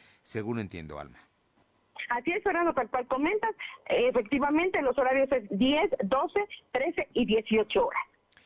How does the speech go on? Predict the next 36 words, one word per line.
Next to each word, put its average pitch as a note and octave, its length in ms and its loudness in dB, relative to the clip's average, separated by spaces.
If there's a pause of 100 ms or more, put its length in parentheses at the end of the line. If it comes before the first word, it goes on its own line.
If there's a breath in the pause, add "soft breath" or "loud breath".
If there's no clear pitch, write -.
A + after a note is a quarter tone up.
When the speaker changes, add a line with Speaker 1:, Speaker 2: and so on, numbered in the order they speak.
(160 soft breath)
Speaker 1:
Bien, C3+ 280 -4 (200 soft breath)
pues C3 120 -4
vamos D#3+ 200 0
a - 20 0
estar D3+ 220 0
muy D#3 180 0
atentos D3 400 -4
a C#3 80 -4
todo, D3 300 -2
eh, C#3 160 -6 (100)
a B2+ 120 -4
todo D3 200 -6
este C#3 160 -8
asunto. F3 400 -8 (220 soft breath)
Muchas G#3 260 -2
gracias. G#3+ 560 -4 (680)
Speaker 2:
Seguimos C#4 320 0
al F#4 120 -2
pendiente. C#4 420 -4 (220)
Speaker 1:
Bueno, C#3 240 -2
y C3+ 80 0
en C#3 80 -2
este D#3+ 160 -4
momento D#3 320 -2
se C3+ 80 -6
están D3+ 240 -2
realizando, C3 680 -2
le D#3 100 -4
informo, C3 600 -2 (380 soft breath)
se B2 320 -2
están D#3 280 -4
realizando D3 480 -4
los C3+ 100 -6
servicios B2+ 380 -6
funerarios A#2+ 680 -2
de A#2+ 220 -4